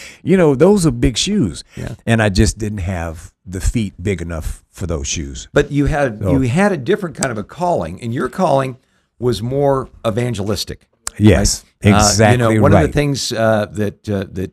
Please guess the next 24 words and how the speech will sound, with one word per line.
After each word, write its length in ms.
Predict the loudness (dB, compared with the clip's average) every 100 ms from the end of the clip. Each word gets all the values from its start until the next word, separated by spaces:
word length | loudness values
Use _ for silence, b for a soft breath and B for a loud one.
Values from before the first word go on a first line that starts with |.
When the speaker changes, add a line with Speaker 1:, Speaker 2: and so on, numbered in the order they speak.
| _ _ -12
Speaker 2:
you, 200 | -10 -8
you 80 | -8
shared 420 | -2 0 0 0 _ _ _ _
was 340 | -2 -2 -2 -4
there 140 | -2
was 140 | -2 -4
a 60 |
frustration 880 | -4 -4 -4 0 2 2 0 -2 -4 -2
in 480 | 0 2 0 -4 -8
pastoral 420 | -2 -2 -2 -2 -2
ministry 460 | 0 -2 -2 -2
to 120 | 0
you 160 | 0 -2
because 300 | -4 -2 2
Speaker 1:
Yes. 360 | 2 2 -4 -8 b b 0
Speaker 2:
people 280 | 2 2 2
like 220 | 0 -2
to 40 |
come 180 | -4 -4
to 60 | -2
church, 680 | 4 6 6 2 -8 -2 6
Speaker 1:
Yes. 480 | 6 6 0 -4 -4
Speaker 2:
but 220 | 2 4
it, 320 | 4 2 -2